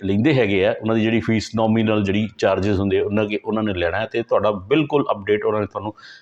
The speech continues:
ਕਰ ਦੇਣਾ ਹੈਗਾ। ਤੇ ਆਓ ਹੁਣ ਅੱਗੇ, ਅ, <clears throat> ਵੱਧਦੇ ਹਾਂ ਜੀ।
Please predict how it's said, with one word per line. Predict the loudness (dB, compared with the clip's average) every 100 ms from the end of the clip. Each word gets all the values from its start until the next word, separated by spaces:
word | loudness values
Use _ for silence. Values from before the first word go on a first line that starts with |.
| _
ਕਰ | 2 4
ਦੇਣਾ | 4 2
ਹੈਗਾ। | 0 -2 -4 -8 -2
ਤੇ | 2
ਆਓ | 4 6
ਹੁਣ | 4 4
ਅੱਗੇ, | 4 6 6 8 8 6
ਅ, | 2 -4 -2
<clears throat> | 2 4 4 4 0 -6 _ _ _ _ _ _ _ -8 -2 0 2 2
ਵੱਧਦੇ | 2 4
ਹਾਂ | 4
ਜੀ। | 4